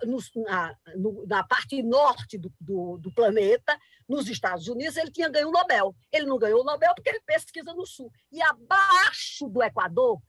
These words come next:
só tem Nobel de literatura e de paz. Porque também tem critérios, é, é, é, hegemônicos do, da socie-, do hege-, é, da, da hegemonia da sociedade,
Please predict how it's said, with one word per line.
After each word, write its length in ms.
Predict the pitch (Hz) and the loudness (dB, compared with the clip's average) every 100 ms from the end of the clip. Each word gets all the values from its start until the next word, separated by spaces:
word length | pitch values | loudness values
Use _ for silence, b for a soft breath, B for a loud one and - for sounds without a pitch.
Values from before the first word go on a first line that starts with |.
| _ _ _ _ _ _ | _ _ _ _ _ _
só 400 | - - - 269 - - | -20 -14 -10 -10 -10 -10
tem 180 | 311 | -6
Nobel 600 | 285 220 175 233 220 175 151 - | -2 -2 -2 -2 -2 -4 -12 -14
de 140 | 220 | -12
literatura 920 | 254 - 262 247 240 196 220 233 254 | -10 -10 -8 -8 -10 -12 -6 -4 -4
e 140 | 254 | -6
de 140 | 226 302 | -8 -4
paz. 600 | - 269 262 208 - - _ _ _ _ _ _ _ _ _ | 0 0 0 -4 -8 -12 _ _ _ _ _ _ _ _ _
Porque 320 | 359 359 294 | -6 -2 -4
também 580 | - 359 277 262 381 392 - | 0 0 2 2 2 0 -2
tem 140 | 294 | -6
critérios, 920 | - 262 - 220 202 226 294 523 - _ _ _ | -4 -6 -2 0 2 2 0 -4 -6 _ _ _
é, 440 | 233 226 233 277 302 | 2 4 4 2 -2
é, 20 | - _ _ - | -12 _ _ -8
é, 500 | 208 196 202 202 196 | -6 -4 -6 -8 -6
hegemônicos 920 | 190 247 233 254 339 359 262 202 190 147 | -2 0 0 2 4 4 0 -4 -6 -6
do, 180 | 170 180 | -10 -4
da 240 | 165 220 | 0 2
socie-, 460 | 240 302 285 294 208 | 0 -4 -2 -2 -4
do 280 | 190 226 214 | -2 2 2
hege-, 180 | 202 247 | 2 0
é, 160 | 214 | -2
da, 380 | 190 196 180 180 | -2 -2 0 -2
da 160 | 190 196 | -2 -2
hegemonia 760 | 208 285 311 269 254 339 - - b b | 0 2 2 0 -2 0 -2 -4 b b
da 80 | 226 | -4
sociedade, 680 | - 233 - 208 190 180 | -4 -6 -4 -2 -2 -4